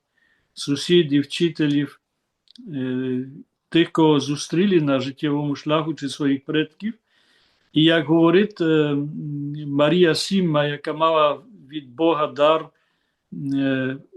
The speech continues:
бачення душ з чистилища,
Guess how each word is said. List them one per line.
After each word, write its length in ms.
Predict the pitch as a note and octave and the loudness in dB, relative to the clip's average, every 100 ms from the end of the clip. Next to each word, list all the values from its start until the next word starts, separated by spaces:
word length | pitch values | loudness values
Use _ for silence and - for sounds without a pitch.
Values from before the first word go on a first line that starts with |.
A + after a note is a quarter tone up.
| _ _ | _ _
бачення 760 | B2+ A#2 E3 - F3+ D#3 D3+ C3+ | -4 2 2 2 -2 -2 -2 -6
душ 540 | A#2 F3+ G3+ - - | -2 -2 -2 -8 -18
з 200 | - - | -14 -12
чистилища, 960 | - C#3 - F#3 F3 D3+ - - C#3+ | -8 -8 -4 -2 2 2 0 -2 -4